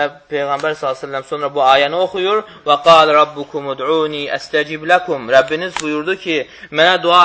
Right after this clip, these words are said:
edin, mən sizin duanızı qəbul edim. Və Sünən əsərlərində gəlmişdir. Arşədə ba'd dəlik iləl isti'anə billahi vahdehu hada muntazam min qavlihi və bu da, e,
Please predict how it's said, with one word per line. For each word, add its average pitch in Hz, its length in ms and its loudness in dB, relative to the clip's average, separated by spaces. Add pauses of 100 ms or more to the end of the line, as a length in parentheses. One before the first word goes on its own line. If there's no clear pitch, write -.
edin, 160 220 -6
mən 156 100 -4
sizin 151 240 -12
duanızı 147 400 -2
qəbul 160 320 2
edim. 120 240 -4 (2250)
Və 139 300 -2 (200)
Sünən 170 460 -6
əsərlərində 139 500 -4
gəlmişdir. 147 540 -6
Arşədə 151 340 -4
ba'd 143 220 -4
dəlik 143 180 -6
iləl 135 160 -8
isti'anə 143 540 -6 (320)
billahi 143 400 -2
vahdehu 147 320 -4
hada 147 240 -2
muntazam 143 400 -10
min 135 160 -14
qavlihi 170 560 -2 (320)
və 151 240 0
bu 190 160 -4
da, 180 140 4 (420)
e, 143 160 -6